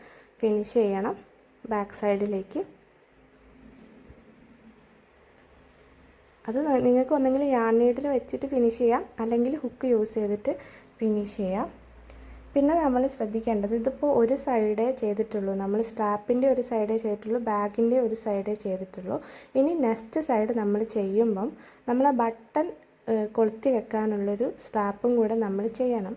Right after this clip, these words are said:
അപ്പം നെക്സ്റ്റ് സൈഡ് ഇതേപോലെയല്ല വരുന്നത്. ഏ, സ്റ്റാർട്ടിങ് ഒക്കെ ഇതേപോലെയാണ് വരുന്നത്. പക്ഷേ ആ ഒരു സെൻറ്റർ പോർഷൻ എത്തുമ്പോൾ, അതായത്, ഏ, കോർണർ പോർഷൻ എത്തുന്ന സമയത്ത്, ഏ, നിങ്ങൾക്ക് ഡിഫറൻസ് വരും. ആ ഒരു സൈഡ് എത്തുമ്പോൾ ഞാൻ നിങ്ങൾക്ക്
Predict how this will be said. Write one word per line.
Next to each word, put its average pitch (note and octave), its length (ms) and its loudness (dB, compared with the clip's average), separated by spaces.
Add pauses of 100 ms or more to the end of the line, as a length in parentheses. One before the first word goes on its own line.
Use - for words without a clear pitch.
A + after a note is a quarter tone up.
(100)
അപ്പം B3+ 260 -2
നെക്സ്റ്റ് A3+ 380 -2
സൈഡ് B3 340 0
ഇതേപോലെയല്ല A3 840 0
വരുന്നത്. G3 500 -2 (560)
ഏ, A3 240 0
സ്റ്റാർട്ടിങ് B3 680 0
ഒക്കെ B3+ 140 -2
ഇതേപോലെയാണ് A#3 640 0
വരുന്നത്. G3 680 -4 (220)
പക്ഷേ C4 420 -2
ആ C#4 120 2
ഒരു C#4 320 4 (240)
സെൻറ്റർ C4+ 420 0 (100)
പോർഷൻ A#3 380 0
എത്തുമ്പോൾ, A3 500 -2
അതായത്, A3+ 420 0 (460)
ഏ, G#3+ 180 0 (140)
കോർണർ B3+ 400 2 (100)
പോർഷൻ B3 400 -2 (120)
എത്തുന്ന A3 360 -2
സമയത്ത്, G3+ 600 -4 (420)
ഏ, G#3+ 40 -4 (300)
നിങ്ങൾക്ക് A3+ 320 2
ഡിഫറൻസ് A3 460 -2
വരും. A3 360 0
ആ A#3+ 120 -2
ഒരു C#4 240 2
സൈഡ് A3 420 -2
എത്തുമ്പോൾ A3+ 460 -2
ഞാൻ A3 240 -2
നിങ്ങൾക്ക് G3+ 320 -4